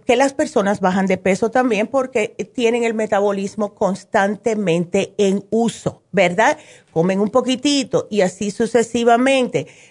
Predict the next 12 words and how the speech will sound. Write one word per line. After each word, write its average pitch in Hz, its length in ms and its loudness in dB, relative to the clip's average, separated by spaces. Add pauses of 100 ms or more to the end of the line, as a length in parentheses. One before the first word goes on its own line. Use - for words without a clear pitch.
(120)
pero 233 560 2 (600)
el 277 300 4
tener 320 500 6
malas 254 320 4
digestiones, 196 800 -2
desafortunadamente, 220 1200 0
es 214 80 -6
un 247 120 -4
problema 214 600 -2
relativamente 220 920 -2
frecuente 202 800 -4
y 247 140 -6